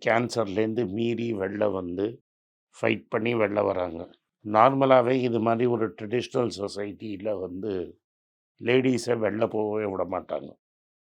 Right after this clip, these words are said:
இந்த பொண்ணை வெளில போய் படிக்க விட்டாங்க. பாம்பேல டிப்ளமா பண்ண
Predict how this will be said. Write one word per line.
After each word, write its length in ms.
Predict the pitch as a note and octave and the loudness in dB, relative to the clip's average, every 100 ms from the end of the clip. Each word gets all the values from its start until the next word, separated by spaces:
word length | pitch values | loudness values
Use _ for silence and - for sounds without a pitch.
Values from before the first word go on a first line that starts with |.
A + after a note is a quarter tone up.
| _ G#2+ | _ -6
இந்த 160 | G#2 | -2
பொண்ணை 320 | G#2 A2+ A#2 A#2 | 0 0 2 2
வெளில 300 | G#2+ A2+ A#2 | 2 2 2
போய் 160 | A#2 | 0
படிக்க 360 | A2 G#2 G2 A2+ | 2 -2 0 0
விட்டாங்க. 540 | G#2 - G2+ G#2 G#2+ G2+ | 0 -2 -2 -2 -2 2
பாம்பேல 480 | G#2 A2+ A2+ G#2+ | 2 4 0 0
டிப்ளமா 500 | G2+ G2+ G#2+ G#2 G2+ | -2 -4 -4 -2 -2
பண்ண 200 | - F#2 | -4 -6